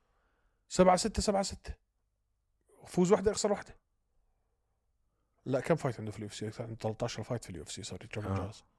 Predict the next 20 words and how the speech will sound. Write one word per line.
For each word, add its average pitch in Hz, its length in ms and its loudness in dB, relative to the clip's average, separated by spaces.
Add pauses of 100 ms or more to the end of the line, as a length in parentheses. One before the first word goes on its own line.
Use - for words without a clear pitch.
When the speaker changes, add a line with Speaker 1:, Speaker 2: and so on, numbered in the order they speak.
(960)
Speaker 1:
سبعة 110 280 -6
ستة 127 300 -6
سجله. 101 360 -6 (360)
ما 113 140 2
بعرف. - 340 -8 (440)
تريفن 156 220 4
جاز 147 220 6
مين، 135 260 -2 (200)
من، 151 280 0
عم، 135 240 0 (500)
عنده 254 200 6
خ-، - 80 6
عنده 277 320 6
انتصار 247 360 6
على، 202 180 8 (960)
على 165 180 8
Speaker 2:
عن- 175 60 10
Speaker 1:
رومان 202 220 8
ديليتسي. 170 400 2 (640)
Speaker 2:
آه. 98 300 6